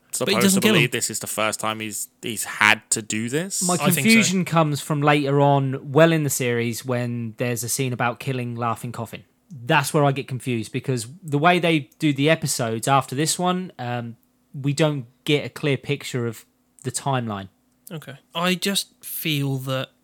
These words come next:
Speaker 1: with what happens with Kurodil in that moment, the emotion after he kills him is some of the heaviest parts of the series.
Speaker 3: We get our first kiss.
Speaker 1: Yes, romance.
Speaker 2: We do get our first
Speaker 1: We
Speaker 2: kiss.
Speaker 1: get our romance, finally.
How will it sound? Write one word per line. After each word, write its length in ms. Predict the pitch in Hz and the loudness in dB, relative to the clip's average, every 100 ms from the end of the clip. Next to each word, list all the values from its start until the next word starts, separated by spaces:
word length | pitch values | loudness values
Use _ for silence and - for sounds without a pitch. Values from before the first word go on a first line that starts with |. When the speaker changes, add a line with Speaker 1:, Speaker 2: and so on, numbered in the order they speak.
| _ _ - | _ _ -2
Speaker 1:
with 280 | 147 147 147 | 0 0 -2
what 260 | 151 160 | -6 -6
happens 460 | - 147 - 139 131 | -8 -10 -6 -6 -6
with 300 | 139 123 - | -10 -12 -14
Kurodil 560 | - 156 147 139 131 127 | -6 -4 -2 -2 -4 -6
in 80 | 127 | -8
that 140 | 123 | -10
moment, 520 | 120 117 120 110 117 _ _ _ | -14 -16 -16 -18 -20 _ _ _
the 420 | 165 143 135 143 - | -8 -6 -4 -8 -4
emotion 1040 | 143 143 143 143 156 160 - 170 156 147 143 _ | 0 2 2 2 2 0 -2 -2 0 -2 -6 _
after 420 | 147 151 156 - | -2 0 0 -4
he 220 | 147 151 139 | -4 -4 -6
kills 460 | - 156 127 117 | -8 -6 -6 -8
him 260 | 113 117 139 _ - | -12 -10 -10 _ -4
is 380 | 143 139 - - 156 _ - | -2 -2 -4 -10 -18 _ -2
some 260 | - 160 | 2 4
of 60 | 151 | 4
the 60 | 143 | 0
heaviest 600 | - 180 170 160 147 - | 0 2 4 4 4 2
parts 540 | 160 135 131 - - - _ | 2 2 0 -4 -6 -8 _
of 140 | - 143 | -6 -4
the 60 | |
series. 420 | - 123 95 95 - _ _ _ | -4 -6 -10 -16 -18 _ _ _
Speaker 3:
We 100 | 160 | 2
get 160 | 151 190 | 6 6
our 120 | 165 | 6
first 260 | - 139 - | 4 2 0
kiss. 360 | 110 - - _ | -6 -10 -14 _
Speaker 1:
Yes, 320 | - 180 156 - _ | 2 2 2 -6 _
romance. 240 | 165 165 | 0 0
Speaker 2:
We 80 | 107 | 0
do 180 | 104 110 | -4 -6
get 160 | 110 110 | -4 -6
our 60 | |
first 240 | 107 117 143 | -6 -2 0
Speaker 1:
We 80 | |
Speaker 2:
kiss. 100 | 139 | 2
Speaker 1:
get 140 | 143 151 | 2 4
our 200 | 165 175 | 4 4
romance, 480 | 180 214 160 123 - | 4 2 0 -2 -4
finally. 500 | 180 175 139 113 | 0 0 -2 -6